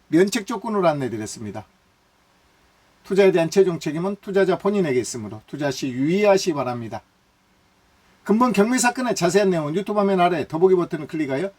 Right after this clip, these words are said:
추가 자료를 체크하시 바랍니다. 경매 진행 사항 및 낙찰 결과와 유찰, 변경 내용 등은 댓글을 통해 계속 안내드리겠습니다.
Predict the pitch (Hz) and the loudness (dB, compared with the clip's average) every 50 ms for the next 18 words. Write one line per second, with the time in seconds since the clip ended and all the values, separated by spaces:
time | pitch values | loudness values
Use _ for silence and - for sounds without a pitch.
0 | _ _ _ - - 208 247 240 226 240 214 190 - 185 226 202 - 220 214 190 | _ _ _ -16 -4 -2 -2 0 0 -2 -2 -2 -4 -4 -6 -4 -2 -2 -2 0
1 | - 156 143 127 131 117 117 113 113 110 - _ _ _ _ _ _ - - 196 | 0 0 0 -2 -2 -4 -6 -8 -8 -10 -12 _ _ _ _ _ _ 0 0 2
2 | 214 220 220 196 - 233 240 226 208 190 185 165 147 135 123 117 - - - 151 | 2 2 0 0 0 -2 -2 0 0 2 2 0 0 0 -6 -8 -10 -2 0 0
3 | 156 - - 208 202 190 170 170 165 160 165 151 - - 120 147 175 175 _ - | 0 0 0 2 2 4 4 2 2 0 0 0 0 -4 -2 -4 -4 -4 _ -4
4 | - - - - _ 175 165 170 160 156 147 143 135 135 131 143 170 202 202 _ | -4 -4 -4 -4 _ -2 -2 0 -2 -2 -4 -4 -4 -4 -4 -2 -4 -4 -6 _
5 | _ _ _ _ _ 190 190 190 254 247 233 190 220 226 220 190 - - 156 - | _ _ _ _ _ 0 0 0 0 -6 -2 -2 -2 0 0 0 -2 -2 -6 -4
6 | 127 143 139 147 147 139 127 127 117 113 107 - 127 120 110 101 110 - | -2 -2 -2 -2 -2 -4 -4 -4 -6 -6 -10 -10 -10 -10 -8 -8 -10 -10